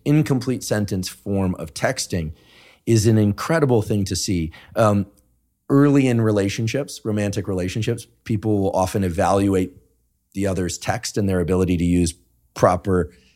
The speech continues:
grammar and spelling, et cetera. This often quickly degrades, and there's an acceptance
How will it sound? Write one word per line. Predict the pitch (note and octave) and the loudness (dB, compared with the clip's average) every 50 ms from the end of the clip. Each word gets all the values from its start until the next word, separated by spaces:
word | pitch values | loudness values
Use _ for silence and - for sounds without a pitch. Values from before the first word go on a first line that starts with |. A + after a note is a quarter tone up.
| _ - | _ -10
grammar | - E2+ G#2+ F#2+ F#2+ F#2+ G2 G2 G2 G2 F#2+ | -4 0 0 2 2 2 2 2 2 2 2
and | F2 E2 E2+ | 0 0 -2
spelling, | E2+ - - G#2+ F#2+ F#2 F#2 F2+ E2+ | -4 -2 0 0 0 0 0 -2 -4
et | - - | -6 -6
cetera. | - F2+ F2 F2 F#2+ G2+ G2+ G2 - - - _ _ _ - | -4 -4 -2 0 2 0 0 0 -4 -10 -20 _ _ _ -8
This | A2+ G2+ C#3 C#3 - - - - - _ _ _ _ - | -2 2 2 2 2 0 -6 -8 -12 _ _ _ _ 0
often | A#2+ A#2 A#2 A2 - C3 G#2+ G2+ | 2 2 2 0 -2 -4 -4 -4
quickly | F#2+ - D#3 C#3+ - C#3 B2 G2+ | -2 -2 -2 -2 0 0 -2 -2
degrades, | F2 G2 F2 G2+ G#2+ G#2 G2+ F#2 F2 F#2 F2+ F2 | -2 -4 -2 0 0 0 2 0 0 -2 -4 -4
and | - A#2+ B2 | -4 -2 0
there's | B2 A#2 A2+ | 0 0 0
an | B2+ B2 | 0 -2
acceptance | A#2 - - C#3+ B2+ A#2+ - B2 G2 F#2 E2+ - - - | -2 0 0 0 0 0 -4 -6 -6 -6 -8 -10 -16 -18